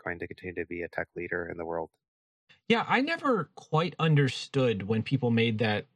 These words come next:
Speaker 2: analogy of open source kind of being, you know, a socialist communist thing, because it seems to be built upon a false dichotomy that sharing is the opposite of personally profiting from what you're doing.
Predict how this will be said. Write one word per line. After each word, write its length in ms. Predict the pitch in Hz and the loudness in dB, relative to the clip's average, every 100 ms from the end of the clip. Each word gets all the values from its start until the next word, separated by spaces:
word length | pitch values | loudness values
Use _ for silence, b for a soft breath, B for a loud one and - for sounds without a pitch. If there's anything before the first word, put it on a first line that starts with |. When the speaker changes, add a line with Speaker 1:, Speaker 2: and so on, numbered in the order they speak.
| - | 0
Speaker 2:
analogy 680 | 113 104 104 107 98 92 90 | 2 4 2 0 -2 -6 -6
of 440 | 101 98 90 - - | -4 -4 -4 -10 -2
open 260 | 113 110 | 0 0
source 380 | 98 113 101 - _ _ _ _ | -2 0 -2 -4 _ _ _ _
kind 160 | - 107 | -2 0
of 60 | 98 | 2
being, 320 | 101 98 98 | 0 0 -2
you 80 | 95 | -4
know, 140 | 87 | -4
a 80 | 92 | -4
socialist 460 | 110 101 101 95 | -4 -4 -4 -6
communist 540 | - 104 98 92 87 - | -4 -2 0 0 -4 -6
thing, 320 | 107 95 76 | -4 -4 -4
because 380 | 101 101 123 - b b b _ | -4 0 0 0 b b b _
it 140 | 170 147 | -2 0
seems 220 | 254 262 | -2 0
to 60 | |
be 80 | 214 | 2
built 300 | 135 143 151 | 4 2 2
upon 420 | 123 120 113 107 - | -2 0 2 2 -2
a 40 | |
false 480 | - 127 110 - - _ | -2 -2 -2 -8 -18 _
dichotomy 680 | 107 101 - 143 101 90 85 | -2 -2 2 2 2 -2 -6
that 200 | 98 - - | -6 -8 -4
sharing 680 | - - 156 147 117 113 - | -2 2 2 4 4 2 0
is 160 | 123 101 | -2 -2
the 160 | 107 117 | -2 2
opposite 500 | 120 127 - 113 - | 2 0 0 -2 0
of 260 | 107 90 - _ _ | -4 -4 -8 _ _
personally 520 | 139 123 120 107 101 - _ | 0 0 0 0 0 -4 _
profiting 460 | 113 104 - 98 90 | 0 0 0 -2 -2
from 180 | 101 | -2
what 200 | 98 87 | -2 -2
you're 100 | 82 | -6
doing. 320 | 82 98 73 | -4 -4 -4